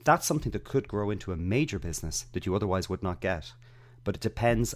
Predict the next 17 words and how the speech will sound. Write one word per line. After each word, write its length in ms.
on, 380
um, 420
taking 460
whoever 420
right 220
now, 160
I 80
guarantee 380
you 60
there's 180
free 220
versions 380
of 140
your, 240
of 240
your, 280
um, 440